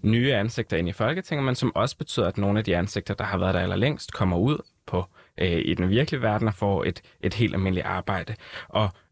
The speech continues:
jeg tror i virkeligheden, at det er der, at noget af nøglen ligger. Altså, hvis, når jeg kigger på det nye Folketing, så er en af mine største bekymringer, det er, hvor mange af dem, der sidder derinde nu,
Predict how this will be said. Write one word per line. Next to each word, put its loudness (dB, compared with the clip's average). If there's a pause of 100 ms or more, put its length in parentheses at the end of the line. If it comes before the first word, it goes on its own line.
jeg 2
tror 0
i -2
virkeligheden, 2
at -2
det 0
er -2 (160)
der, 2
at -6
noget 4
af 4
nøglen 4
ligger. 0 (320)
Altså, 0 (280)
hvis, -2
når 2
jeg 0
kigger 0
på -4
det 2
nye 4
Folketing, -2
så 0
er 4
en 2
af 2
mine 2
største -2
bekymringer, -2
det 0
er, 2
hvor 0
mange 2
af 2
dem, 2
der -4
sidder 0
derinde 0
nu, 2